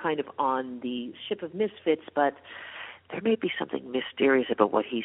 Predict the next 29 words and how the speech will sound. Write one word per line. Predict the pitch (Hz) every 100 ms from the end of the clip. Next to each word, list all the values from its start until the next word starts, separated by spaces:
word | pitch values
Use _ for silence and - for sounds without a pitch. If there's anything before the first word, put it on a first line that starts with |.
| -
doing | 113 107 95
on | 95 95
that | 95 90 - -
ship | - -
of | 107
misfits. | 92 - - - -
He's | 127 123 - - - - _
part | - 175 196 -
of | 156 151
a | 147
group, | - - 151 143 - - - _
uh, | 113 113
what | 127 120
I | 107
can | - - 139 139 -
say, | 123 113 -
of, | 117 110 107 -
um, | 107 101 104 - - - - - - - - - _
we're | 214 214
a |
very | 202 254 247 208
noble, | 170 160 185 190 185 185 175 -
elegant | 151 151 151 147 139 - -
group | 151 139 139
of | 131
people | - 135 135 123
called | - - 120 120 127
the |
Eugens, | 113 120 135 135 127 98 95